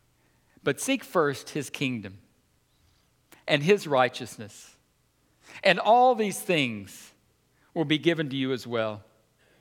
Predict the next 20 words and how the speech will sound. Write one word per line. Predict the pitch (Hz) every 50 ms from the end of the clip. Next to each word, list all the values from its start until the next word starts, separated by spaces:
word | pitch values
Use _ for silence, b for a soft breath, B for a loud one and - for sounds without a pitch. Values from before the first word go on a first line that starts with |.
| B B B B B B B B B
Therefore, | - 247 277 269 269 - 254 220 214 196
do | 233 302
not | 311 285 254 220 190 170
worry | 165 175 175 190 202 214 214
about | - 160 139 165 151 165 -
tomorrow, | - 170 151 151 180 202 214 226 233 233 233 220
for | 226 - 170
tomorrow | - - 147 156 160 185 214 220 226 226 226 226 226 233 220 220 - - - - _ b b b b b b b b b
will | - 147 143
worry | 131 143 151 170 170 165
about | 160 131 139 135 135 135
itself. | 143 - - - 127 110 104 107 - - - -
Each | 247 254 269 - - -
day | 180 208 190 156 131 113 101 101 - - - - _ _ _ _ _ _ _ _ _ _ _ _ _ _ _ _
has | _ - 147 151 143 151
enough | 143 135 131 123 -
trouble | - - 143 127 117 120 110 101 101 - - _ _ _ _ _ _ _ _ _ _ _ _ _ _ _ _ _ _ _ _ _ _ _ _ _ _ _
of | - 120 107
its | 117 - - -
own." | 113 104 101 95